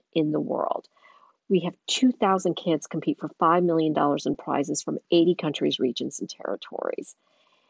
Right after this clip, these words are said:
It's a kumbaya moment for me. I have never been in a, in a convention center where you see more diversity, more different hues of skin color, half of them being young women innovators.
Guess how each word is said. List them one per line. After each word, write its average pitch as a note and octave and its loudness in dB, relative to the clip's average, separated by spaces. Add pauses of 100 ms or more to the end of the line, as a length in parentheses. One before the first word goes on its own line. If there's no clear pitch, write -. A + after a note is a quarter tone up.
(460)
It's C#4 4
a F4+ 8
kumbaya D#3+ 2
moment - -4 (280)
for D3+ 0
me. - -4 (540)
I C4 6
have C4+ 8
never G3+ 6
been F#3+ 4
in E3+ 4
a, D3+ -2 (120)
in E3 2
a D3+ 2
convention D#3+ 0
center D#3 -2
where D#3 0
you D3+ -2
see E3+ -2
more D#3+ 2
diversity, E3 0 (420)
more G#3 6
different G#3+ 2
hues F#3+ 4
of F3 -6
skin E3+ 2
color, - -4 (500)
half A#3+ 2
of A#3 2
them G3 4
being F3 4
young G3 4
women F3+ 2 (180)
innovators. - -2